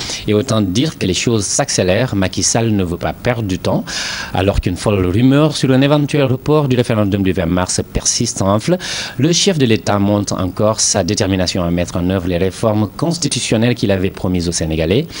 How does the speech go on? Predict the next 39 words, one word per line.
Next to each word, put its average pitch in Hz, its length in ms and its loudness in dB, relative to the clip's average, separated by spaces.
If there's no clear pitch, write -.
Hier, 104 360 2
un 95 100 2
conseil 117 440 0
des 151 120 2
ministres 123 380 2
spécial 170 400 0
a - 20 4
été 165 240 0
convoqué 120 580 2
à 113 60 4
la 101 100 2
salle 104 340 0
des 95 100 2
banquets 87 420 0
pour 90 180 -4
procéder - 520 0
à 117 80 2
l'adoption 110 580 0
du 95 140 0
projet 90 480 0
de 92 80 0
loi 92 200 2
portant 95 340 -4
révision 92 420 0
de 95 80 -2
la 87 100 0
Constitution, 123 840 -2
laquelle 87 360 0
loi 85 240 2
sera 87 400 -2
soumise 107 540 0
au 98 80 0
peuple 127 420 -2
à 101 100 -4
la 92 100 0
consultation 135 840 -2
du 120 80 2
vingt 95 160 0
mars. 87 340 0